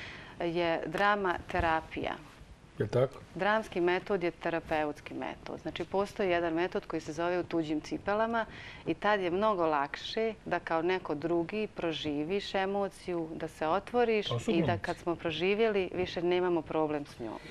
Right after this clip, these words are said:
Speaker 2: Ja se izvinjam, našoj režiji namjestili su nešto što ja bih volio malo kasnije da pustimo. Sad bih volio da bude broj dva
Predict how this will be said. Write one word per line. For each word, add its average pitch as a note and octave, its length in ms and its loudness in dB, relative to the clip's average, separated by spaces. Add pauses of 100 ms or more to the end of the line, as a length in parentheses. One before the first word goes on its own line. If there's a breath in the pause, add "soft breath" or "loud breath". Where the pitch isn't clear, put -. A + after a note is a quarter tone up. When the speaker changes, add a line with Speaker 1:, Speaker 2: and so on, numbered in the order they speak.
(180)
Speaker 2:
Ja F#3 160 12
se - 120 2
izvinjam, G#3 300 8
našoj G3 260 6
režiji F#3+ 280 8
namjestili F#3+ 460 4
su E3 120 4
nešto G3 280 6
što - 160 6
ja G3 140 12
bih F#3+ 160 4
volio G3+ 200 12
malo F#3 200 10
kasnije F3+ 320 8
da D3+ 80 8
pustimo. F#3+ 360 6
Sad G#3+ 160 8
bih F#3+ 120 4
volio G3+ 240 10
da D#3+ 140 8
bude F#3 240 6
broj F3 260 8
dva C3+ 400 8